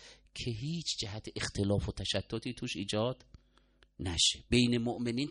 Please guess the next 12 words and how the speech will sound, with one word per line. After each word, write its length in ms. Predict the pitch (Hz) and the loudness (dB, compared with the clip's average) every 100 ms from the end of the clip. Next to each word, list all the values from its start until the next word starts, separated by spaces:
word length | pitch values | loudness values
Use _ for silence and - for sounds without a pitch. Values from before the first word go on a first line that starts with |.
| - | -4
تفرقه 640 | - - 113 120 127 147 _ _ _ _ - | -6 -6 -6 -4 -4 -8 _ _ _ _ -10
نشه، 320 | 123 123 - 165 | -6 -4 -4 -2
در 140 | 165 | -2
این 340 | 160 185 165 151 139 | -2 -6 -6 -8 -8
اختلاف 440 | - 135 123 117 | -6 -6 -6 -4
سلیقه 440 | - 113 113 - | -6 -4 -8 -8
باشد، 540 | 123 127 139 139 120 101 _ - - - - | -6 -4 -4 -4 -6 -8 _ -20 -20 -12 0
در 220 | 117 120 | 2 4
این 220 | 139 147 143 | 6 6 4
گفتارهای 640 | 127 - 127 123 110 113 | 0 0 2 4 4 4
مختلف، 440 | 113 - 117 123 - | 2 0 -4 -4 -2
اما 500 | 104 117 117 87 | -2 0 -2 -2